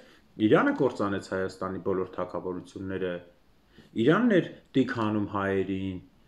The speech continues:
Իրանն էր սպանում հայերին, ստիպում դառնալ զրադաշտ, Իրանն էր Հայաստանի դեմ պար-, ը, պատերազմ անում, Հասկերտն էր անում Հայաստանի դեմ պատերազմ, Շապուհը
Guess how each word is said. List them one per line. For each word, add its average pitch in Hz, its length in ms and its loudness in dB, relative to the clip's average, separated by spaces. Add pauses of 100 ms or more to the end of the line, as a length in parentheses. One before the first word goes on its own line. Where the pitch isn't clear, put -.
(180)
Իրանն 220 380 4
էր 180 100 6
սպանում 117 500 0
հայերին, 104 380 2
ստիպում 110 400 -4
դառնալ 101 380 -2
զրադաշտ, 92 840 -2 (1600)
Իրանն 202 360 6
էր 151 120 4
Հայաստանի 113 580 2
դեմ 110 180 2
պար-, 101 300 0
ը, 104 160 -2 (160)
պատերազմ 104 580 -2
անում, 98 260 -2
Հասկերտն 147 600 0
էր 113 100 -2
անում 104 240 -2
Հայաստանի 101 540 -2
դեմ 95 160 -4
պատերազմ, 98 540 -4
Շապուհը 135 600 0